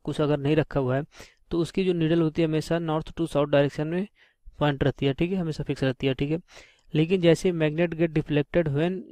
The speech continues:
a bar magnet or a current carrying loop is brought near it, ठीक है, तो जैसे लेकिन इसको लाया जाता है, किसी मैग्नेट को या किसी भी करंट कैरिंग लूप को लाया जाता है, तो क्या होता है, जो नीडल होती है वो डिफ्लेक्ट हो जाती है। क्यों, हमको ये बताना है, ठीक है।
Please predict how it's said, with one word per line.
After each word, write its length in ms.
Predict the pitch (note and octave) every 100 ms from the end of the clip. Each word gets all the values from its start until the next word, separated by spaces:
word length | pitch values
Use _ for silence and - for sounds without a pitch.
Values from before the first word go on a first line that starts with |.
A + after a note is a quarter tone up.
| -
a 140 | D#3 D#3+
bar 460 | C#3 C3+ C3 D3
magnet 600 | F3 D#3 C#3+ C#3 C3+ D#3 - -
or 160 | D3 D3
a 160 | E3
current 280 | - D#3 E3 D#3
carrying 400 | D3 D3+ D3+ D3
loop 120 | D3+
is 140 | E3 D3
brought 340 | C#3 C3 D3 -
near 320 | C#3 C#3+ C#3
it, 20 | B2
ठीक 140 | D3 C#3+
है, 60 | F#3 _ - _ _ _
तो 80 | D3
जैसे 300 | D3 C#3+ F#3+
लेकिन 240 | F3 E3+
इसको 200 | E3 -
लाया 180 | D#3 D3
जाता 220 | D3+ D3
है, 40 | D#3+
किसी 240 | D3+ D#3+
मैग्नेट 380 | D3+ C#3+ D#3 E3+
को 120 | E3+
या 100 | E3+
किसी 320 | D3+ C#3 D#3
भी 200 | D3+ G3 - - _ -
करंट 260 | D#3+ E3+
कैरिंग 280 | D#3+ D#3+ D#3+
लूप 180 | D3 D3
को 100 | -
लाया 180 | D3 D3
जाता 240 | C#3+ -
है, 60 | F3
तो 180 | - E3+
क्या 140 | D#3+
होता 180 | D3 F3
है, 200 | F3+ A3+
जो 300 | D#3 D3+ D3+
नीडल 300 | C#3+ D3 E3+
होती 180 | D3+ F3
है 40 |
वो 60 | E3
डिफ्लेक्ट 380 | D3 - C#3+ C#3
हो 40 |
जाती 180 | C3 C3+
है। 60 | -
क्यों, 180 | B2+ A#2+ - - _ _ -
हमको 220 | C#3+ D#3
ये 80 | C#3+
बताना 260 | C3+ C3
है, 60 | C3+
ठीक 140 |
है। 80 | D3+